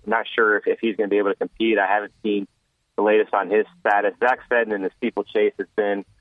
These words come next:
uh, right near the top of the A C C heap. He finished, I think, eighth at Nationals last year, so if, if he can,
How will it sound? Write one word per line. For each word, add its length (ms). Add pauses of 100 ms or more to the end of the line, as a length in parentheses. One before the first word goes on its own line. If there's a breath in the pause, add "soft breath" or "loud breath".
(280)
uh, 320
right 200
near 120
the 100
top 340
of 140
the 160
A 200
C 220
C 220
heap. 220
He 80
finished, 400
I 80
think, 180 (140)
eighth 240 (420)
at 140
Nationals 520
last 340
year, 260
so 160
if, 100
if 100
he 120
can, 280